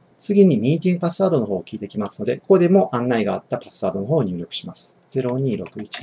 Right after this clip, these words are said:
二四。こちらのパスワードを毎回違います。そして、ミーティングに参加をします。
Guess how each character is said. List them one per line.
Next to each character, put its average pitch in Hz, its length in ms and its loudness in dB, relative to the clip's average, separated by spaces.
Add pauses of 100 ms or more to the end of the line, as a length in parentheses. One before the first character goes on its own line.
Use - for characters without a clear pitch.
(140)
二 196 60 -6
四。 175 240 -12 (200)
こ - 80 -12
ち - 80 -4
ら 185 60 2
の 175 60 -2
パ 175 100 0
ス - 80 -2
ワ 175 80 4
ー 160 40 0
ド 196 100 6
を 170 40 4
毎 104 160 -2
回 98 180 -4
違 - 220 -10
い - 20 -8
ま 87 120 -10
す。 - 200 -10 (220)
そ - 240 -10
し - 100 -8
て、 - 220 2
ミ 117 180 -2
ー - 20 -14
テ 107 100 -6
ィ - 20 -2
ン 98 40 -2
グ - 20 -
に 87 40 -8
参 95 220 -10
加 110 140 -4
を - 80 -4
し - 140 -12
ま - 60 -18
す。 - 240 -10